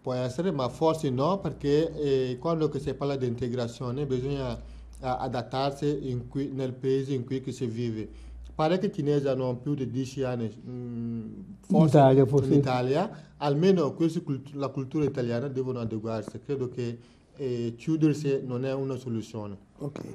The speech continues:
Speaker 2: Un messaggio in, in, nella tua lingua, eh, mi ricordi come si dice la tua lingua?
Speaker 1: Eh, la mia lingua è lingua, eh, beh, in Africa, in Burkina Faso abbiamo più, quasi settanta,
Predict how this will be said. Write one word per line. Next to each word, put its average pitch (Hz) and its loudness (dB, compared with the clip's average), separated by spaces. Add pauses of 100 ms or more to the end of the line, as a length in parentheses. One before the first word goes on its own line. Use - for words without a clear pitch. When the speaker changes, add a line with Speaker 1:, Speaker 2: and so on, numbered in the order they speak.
(360)
Speaker 2:
Un 190 10
messaggio 175 10
in, 160 8
in, 160 8
nella 156 8
tua 175 8
lingua, 220 10
eh, 170 10
mi 165 10
ricordi 170 10
come 156 6
si 139 6
dice 156 8
la 147 12
tua 147 6
lingua? 190 10
Speaker 1:
Eh, 143 8
la 143 2
mia 165 4
lingua 156 4
è 131 2
lingua, 135 2
eh, 120 -2
beh, 110 -4
in 120 -4
Africa, 143 -2
in 131 2
Burkina 135 0
Faso 135 0
abbiamo 127 0
più, 127 -6
quasi 131 -2
settanta, 127 -4